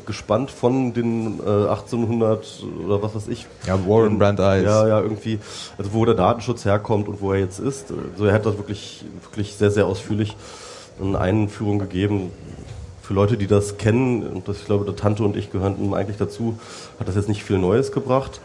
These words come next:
Speaker 1: Ähm, aber wir hatten eigentlich tatsächlich diese Überlegung, dass wir ihn hier einladen und dann einfach mal, äh, Tante versus, äh, äh,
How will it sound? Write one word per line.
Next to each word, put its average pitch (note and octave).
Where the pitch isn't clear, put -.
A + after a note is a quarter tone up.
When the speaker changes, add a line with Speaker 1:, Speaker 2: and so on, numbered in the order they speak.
Speaker 1:
Ähm, G2+
aber G2+
wir G#2
hatten B2
eigentlich A2+
tatsächlich A2
diese G#2+
Überlegung, G2
dass -
wir G#2
ihn G2+
hier G2
einladen F#2
und F#2+
dann F#2+
einfach G2+
mal, F#2
äh, -
Tante A#2
versus, G2+
äh, D#2+
äh, F#2